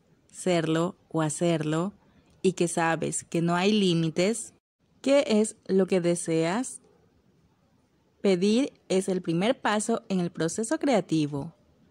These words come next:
así que conviértelo en un hábito. Si has de elegir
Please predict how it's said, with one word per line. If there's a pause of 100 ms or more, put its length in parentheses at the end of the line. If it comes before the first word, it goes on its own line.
(340)
así
que
conviértelo
en
un (100)
hábito. (960)
Si
has
de
elegir